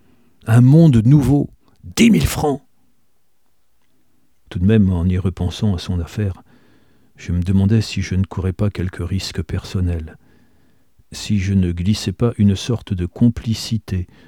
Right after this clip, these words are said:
en n'ayant pas l'air de réprouver tout de suite son entreprise. J'aurais dû le dénoncer même. De la morale de l'humanité, moi je m'en fous énormément, ainsi que tout le monde d'ailleurs, qui puis-je ?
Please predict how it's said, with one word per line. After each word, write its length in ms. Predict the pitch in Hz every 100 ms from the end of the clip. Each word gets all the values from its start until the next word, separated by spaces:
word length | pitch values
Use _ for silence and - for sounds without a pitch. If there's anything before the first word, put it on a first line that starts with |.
| _
en 100 | 101
n'ayant 300 | 101 98 104
pas 160 | 98 104
l'air 200 | 113 104
de 120 | 92
réprouver 480 | 87 101 - 98 104
tout 160 | - 95
de 80 |
suite 320 | - - 113 -
son 180 | 95
entreprise. 800 | 95 98 92 85 95 85 82 - _ _ _ _ _ _ _ _ _ _ _
J'aurais 260 | - 95 92
dû 120 | 113
le 120 | 95
dénoncer 560 | 110 107 87 - 113 82
même. 360 | 82 82 _ _ _ _ _ _ _ _ _ _ _ _ _ _ _ _ _ _ _
De 80 | -
la 100 | 95
morale 320 | 95 95 110
de 100 | 92
l'humanité, 560 | 87 95 95 95 - 123
moi 220 | 95 101
je 120 | 92
m'en 160 | 92 90
fous 340 | - - 120 -
énormément, 640 | 98 95 98 101 101 98 _ _ _
ainsi 320 | 101 - -
que 100 | -
tout 160 | 98 117
le 60 | 104
monde 220 | 104 90
d'ailleurs, 420 | 80 80 76 - -
qui 140 | -
puis-je ? 480 | 101 110 87 85